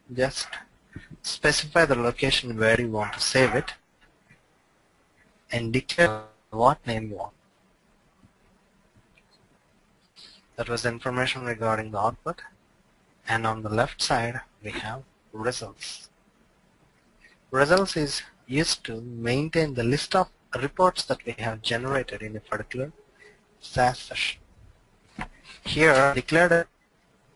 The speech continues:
so it has generated a single report. So under the result, we will have that single. But in the similar way, if I have declared ten reports, then the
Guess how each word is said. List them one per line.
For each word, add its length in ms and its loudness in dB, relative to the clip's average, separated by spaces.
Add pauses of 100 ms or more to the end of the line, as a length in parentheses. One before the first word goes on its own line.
(460)
so 180 -2
it 80 0
has 240 0
generated 380 2
a 60 2
single 420 2
report. 400 -10 (760)
So 120 -4
under 220 2
the 160 -2
result, 420 0
we 100 -6
will 120 -4
have 340 -4 (360)
that 160 -8
single. 440 -2 (840)
But 160 2
in 100 0
the 80 4
similar 380 6
way, 300 6
if 100 -2
I 60 4
have 180 4
declared 540 4
ten 200 2
reports, 720 -2 (880)
then 340 -2 (360)
the 420 -2